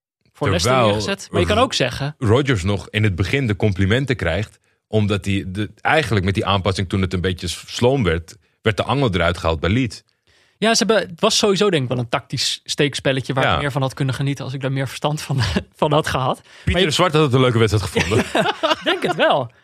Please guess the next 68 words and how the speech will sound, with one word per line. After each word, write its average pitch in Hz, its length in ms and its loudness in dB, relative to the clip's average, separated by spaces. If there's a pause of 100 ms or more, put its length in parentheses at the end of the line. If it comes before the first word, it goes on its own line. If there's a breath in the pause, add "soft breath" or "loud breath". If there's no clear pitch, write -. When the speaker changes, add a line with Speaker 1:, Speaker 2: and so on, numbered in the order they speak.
(140 soft breath)
Speaker 1:
Nou 139 160 -2
ja, 135 100 2
die, 123 220 -4
die 135 120 -4
kan 156 140 2
ook 151 120 0
wel 156 100 0
genieten 139 320 -4
van 123 140 -2
Bielsa. 120 420 -2
Maar 143 140 2
dit, 180 200 0
zeg 180 120 -2
maar, 180 120 2
zo 180 120 0
kan 196 120 2
je 202 60 2
die 190 100 -2
wedstrijd 190 280 -4
op 156 60 -14
verschillende 185 400 -4
manieren 165 320 -2
duiden. 151 400 2
Want 143 240 -2 (480 loud breath)
bij 143 100 2
Leicester 160 300 2
zullen 139 200 2
ze 127 80 -2
misschien 139 260 0
zeggen, 139 260 0
"Ja, 131 160 4
het 123 100 -4
was 131 120 0
lastig, 135 300 0
want 131 120 -2
we 127 60 -6
hadden 131 180 0
Vardy 139 280 2
niet. 120 260 -2 (380 soft breath)
Eh, 123 320 0
en, 135 100 0
en 123 180 0
Didi 131 260 2 (240)
stond 143 240 -4
er 139 80 2
ook 143 120 4
niet 123 140 2
in." 120 140 -2 (400 soft breath)
Eh, 127 320 2
maar 127 200 0
ja, 165 140 2 (360)
aan 165 120 -2
de 165 60 2
andere 175 160 0
kant, 143 220 -2
dat 143 160 -6
deed, 147 260 -2
eh, 147 80 0
Leeds 147 340 -2
natuurlijk - 220 -4
ook 202 100 2
nog 165 100 2
goed. 139 240 -2
En - 100 -6
dan 160 100 0
wil 165 80 0
ik 160 100 -2
eigenlijk 170 300 -2